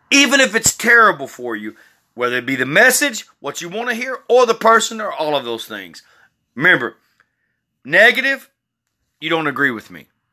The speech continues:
It's not what I wanna hear. Positive, you agree with me. And you understand that some of the people that agree with you are fucking your life up. They are.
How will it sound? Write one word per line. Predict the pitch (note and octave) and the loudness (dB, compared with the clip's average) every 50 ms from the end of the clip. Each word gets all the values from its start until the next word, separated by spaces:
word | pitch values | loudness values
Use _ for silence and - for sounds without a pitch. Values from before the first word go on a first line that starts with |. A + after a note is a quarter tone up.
| _ _ _ _ _ _ _ _ _ _ | _ _ _ _ _ _ _ _ _ _
It's | C3 C3 B2 C#3+ | -8 -6 -2 0
not | D#3 C#3+ C3 | 2 2 2
what | B2+ B2+ | 2 0
I | B2 | 0
wanna | B2+ A#2+ A2+ | -2 -6 -8
hear. | A2+ A2 G2 - - _ _ | -10 -10 -12 -12 -16 _ _
Positive, | - - G#3+ A3+ B3+ C4 A#3 C4 A#3+ C4 B3+ - _ _ | -2 2 2 4 4 2 2 -2 -4 -6 -8 -8 _ _
you | C3+ C3+ D3 C#3+ | -10 -8 -6 -6
agree | C3 A2 C3+ C#3 B2+ | -4 -2 -2 -2 -2
with | A2 G#2+ - _ | -4 -8 -16 _
me. | E2+ D#2 C#2+ _ _ _ _ _ _ _ _ _ _ _ _ _ - | -20 -20 -20 _ _ _ _ _ _ _ _ _ _ _ _ _ -12
And | B2+ C3+ | -6 0
you | D#3 E3+ | 0 2
understand | F3+ D#3 D3 - - G#3 G#3 F#3+ | 2 0 -2 -4 -2 -2 -2 -2
that | E3 D3 | -2 -4
some | - - F#3 G3+ | -2 -2 -2 -4
of | G3+ F#3 | -2 -6
the | E3+ D#3 | -6 -6
people | - F#3+ E3+ E3+ | -6 -6 -2 0
that | F3 D#3+ | 2 2
agree | C#3+ C3+ C#3 A3 A#3+ | 2 0 0 -2 -2
with | A#3 G3 F3+ | -2 0 0
you | F#3 | 0
are | F3 | 0
fucking | E3+ - - - C4 A#3+ - - A#3 A3 G#3+ | 0 -2 0 2 2 2 2 0 -4 -6 -4
your | G#3+ A3 | -4 -2
life | A#3 A#3+ B3+ D#4 E4 - - | 0 2 2 2 0 -4 -8
up. | - G2+ - - _ _ _ _ _ _ _ | -14 -14 -14 -16 _ _ _ _ _ _ _
They | D#3 G3 | 2 2
are. | B3 D4+ E4 D#4+ - - - | 4 4 4 2 0 -2 -8